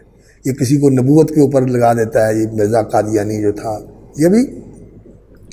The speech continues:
<coughs> ऐसी ही बीमारी है जिसने उसको इस रास्ते के ऊपर लगा दिया कि वो अपने आप को नबी समझने लगा।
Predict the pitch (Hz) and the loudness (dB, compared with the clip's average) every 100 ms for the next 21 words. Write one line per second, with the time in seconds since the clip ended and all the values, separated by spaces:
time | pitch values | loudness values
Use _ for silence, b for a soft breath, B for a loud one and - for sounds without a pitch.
0 | - B B B - - 880 - 127 160 | -20 B B B -6 -2 0 0 2 4
1 | 202 220 185 165 151 175 160 151 - B | 4 4 6 6 6 6 4 2 -4 B
2 | B B 131 131 143 139 147 139 127 127 | B B -2 2 4 2 2 0 2 2
3 | 113 - 127 120 120 113 110 107 113 110 | 0 0 -2 -2 -2 0 2 0 0 -2
4 | 110 110 113 113 - _ _ _ - 117 | -2 -4 -6 -8 -20 _ _ _ -12 -8
5 | 117 113 107 - 107 104 135 135 123 117 | -2 0 0 -2 -2 2 2 2 -2 -2
6 | 110 101 107 | -2 -4 -6